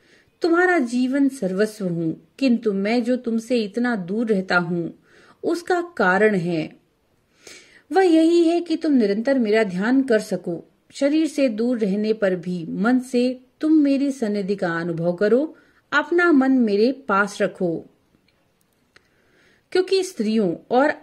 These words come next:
अन्यान्य प्रेमियों का चित्त अपने परदेसी प्रियतम में जितना निश्चल भाव से लगता है, उतना आंखों के सामने पास रहने वाले प्रियतम में नहीं लगता।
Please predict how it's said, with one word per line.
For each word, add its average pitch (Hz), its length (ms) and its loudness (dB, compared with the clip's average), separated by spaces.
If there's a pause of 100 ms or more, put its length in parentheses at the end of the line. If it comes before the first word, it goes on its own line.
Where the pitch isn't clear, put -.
(220)
अन्यान्य 311 520 2
प्रेमियों 262 600 2
का 269 180 0
चित्त 262 600 -4
अपने 285 300 0
परदेसी 214 580 -2
प्रियतम 277 420 0
में 262 280 2
जितना 262 380 -2
निश्चल 247 480 -2
भाव 233 240 2
से 247 200 0
लगता 202 360 -2
है, 190 320 0 (320)
उतना 349 260 -2
आंखों 269 560 -2
के 262 180 -2
सामने 214 480 -2
पास 233 480 -2
रहने 196 300 -2
वाले 180 300 -2
प्रियतम 180 440 -4
में 208 260 0
नहीं 202 360 2
लगता। 170 480 -4